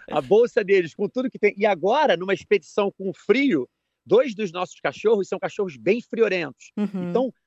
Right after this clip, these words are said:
Speaker 1: a bolsa de casaco também ocupa um espaço gigantesco só dos cachorros, assim, as coisas pra eles não passarem frio. Então, tem uma organização toda, é, vamos dizer assim,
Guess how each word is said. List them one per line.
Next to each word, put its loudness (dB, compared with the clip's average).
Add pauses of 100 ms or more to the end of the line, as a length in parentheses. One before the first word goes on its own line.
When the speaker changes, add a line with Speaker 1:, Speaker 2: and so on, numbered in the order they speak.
(160)
Speaker 1:
a -4
bolsa 2
de -2
casaco 2
também 0
ocupa -8
um -10
espaço -8
gigantesco -6
só 0
dos -6
cachorros, -2
assim, -10
as -8
coisas -8
pra -8
eles -8
não -16
passarem -4
frio. -4 (260)
Então, -6
tem 0
uma 0
organização -4 (180)
toda, 2 (240)
é, 0
vamos -8
dizer -8
assim, -10